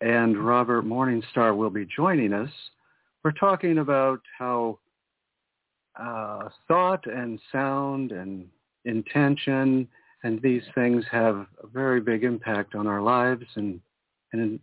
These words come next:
and in creation. So who wants to pick it up there, Georgia? Did we, we, we left, we off with you, I, was it? What were you saying when, when we went to the break? Or, or was it David?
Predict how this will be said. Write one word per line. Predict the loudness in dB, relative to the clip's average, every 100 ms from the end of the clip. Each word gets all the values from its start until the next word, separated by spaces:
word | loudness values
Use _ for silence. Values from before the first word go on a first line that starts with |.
| _
and | 0 2
in | 2
creation. | 2 2 4 4 2 -4 -8 -10 -16 _ -20 -20 _ _ _ _ _ _ -4
So | 2 4 6 4 2 -4 _ _ _
who | -4
wants | 0 0 -2 -6
to |
pick | -6 -4 -4
it | -2
up | -2 -2 -4
there, | -2 -2
Georgia? | -4 -4 -2 -4
Did | -6 -6 -4
we, | -4 -6 _ _
we, | -8 -6 -6 -8 -20 _
we | -4 2
left, | 2 0
we | -4
off | -2 -2 -2 -4
with | -6
you, | 0 2 2
I, | 0
was | -2 -2 0
it? | -4 -4
What | -4 -2
were | 0
you | 2 0 2
saying | 2 4 4
when, | 4 2 -2 -8
when | -6 -2
we | 2
went | 0
to | -2
the | -4
break? | 0 2 0 -6 -12 _ _ _ _ _ _ _ _ _ _ _ _ _ _ _ _ _ 0
Or, | 2
or | 4 4 4
was | 4 2
it | 2
David? | 2 2 0